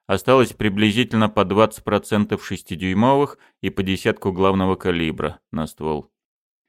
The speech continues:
На Цесаревиче и того хуже. Двенадцать в кормовой башне и шесть в баковой. Ну да, броненосец спалил вчера практически без помех. Странно, что вообще в погребах хоть что-то осталось. Отряд Ухтомского шёл параллельным курсом,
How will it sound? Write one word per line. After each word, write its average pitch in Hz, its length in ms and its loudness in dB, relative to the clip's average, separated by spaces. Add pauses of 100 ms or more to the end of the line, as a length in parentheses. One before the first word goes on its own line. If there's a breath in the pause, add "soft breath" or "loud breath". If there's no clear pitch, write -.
(220)
На 107 120 0
Цесаревиче 135 800 2
и - 20 -8
того 95 360 2
хуже. 90 460 -4 (300)
Двенадцать 98 580 2
в - 60 -20
кормовой 110 500 2
башне 131 580 -2
и 80 100 -12
шесть 107 280 -4
в 85 80 -10
баковой. 82 500 -2 (480 soft breath)
Ну 151 180 -2
да, 151 260 6
броненосец 110 640 2
спалил 101 360 0
вчера 95 340 0
практически - 840 -8
без 85 260 -6
помех. 113 580 0 (280)
Странно, 123 440 2
что 107 180 -2
вообще 104 440 2
в 101 100 -6
погребах 85 460 -2
хоть 82 180 -8
что-то 73 380 -6
осталось. - 540 -8 (1080)
Отряд 127 380 4
Ухтомского 135 640 2
шёл 127 200 0
параллельным 110 560 4
курсом, 90 600 -2